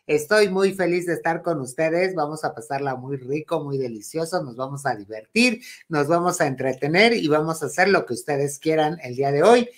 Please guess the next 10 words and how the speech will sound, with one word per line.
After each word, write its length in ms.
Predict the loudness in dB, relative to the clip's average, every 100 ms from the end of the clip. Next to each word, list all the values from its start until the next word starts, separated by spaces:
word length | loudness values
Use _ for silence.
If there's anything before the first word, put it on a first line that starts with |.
| _ _ 4
Pero 280 | 8 8 8
antes 540 | 8 8 6 6 6
de 80 | 6
empezar, 500 | 4 2 2 4 4
les 180 | 2 0
quiero 260 | 0 0
pedir 300 | 2 2 2
que, 100 | 0
por 200 | 0 -2
favor, 440 | 0 2 6 4